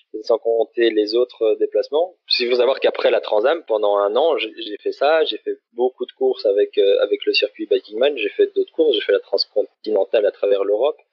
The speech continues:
Tous ces déplacements en, en, via des, des micro-sponsoring, et puis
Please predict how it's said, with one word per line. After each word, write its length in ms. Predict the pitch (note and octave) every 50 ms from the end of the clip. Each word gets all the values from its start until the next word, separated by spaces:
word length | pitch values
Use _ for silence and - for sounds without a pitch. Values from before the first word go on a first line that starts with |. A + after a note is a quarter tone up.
| _ _ _ _ _ -
Tous 120 | - C3
ces 160 | - - B2
déplacements 1120 | A#2 B2 A#2+ - A#2+ A2+ G#2+ - A#2 A#2+ B2 C3 C#3 D3 C#3 A#2+ A2 A2 A2 G#2+ G#2+ G#2+ G#2+
en, 40 | G#2+ - _ _ _ _ _
en, 320 | G#2 G#2 G#2 G2+ G2+ F#2 - - F#2 A2 A2 - _
via 220 | A#2+ B2 B2 A#2+
des, 380 | A#2 A2 A2 G#2+ G#2+ G#2+ G#2+ B2 - -
des 100 | A#2+ A#2
micro-sponsoring, 1000 | A#2+ A#2+ A#2 - - B2+ A#2 - - G#2+ - - A2 G#2+ A2+ B2 C#3+ E3 E3 D3
et 160 | C3+ B2 - _
puis 200 | - A#2 A#2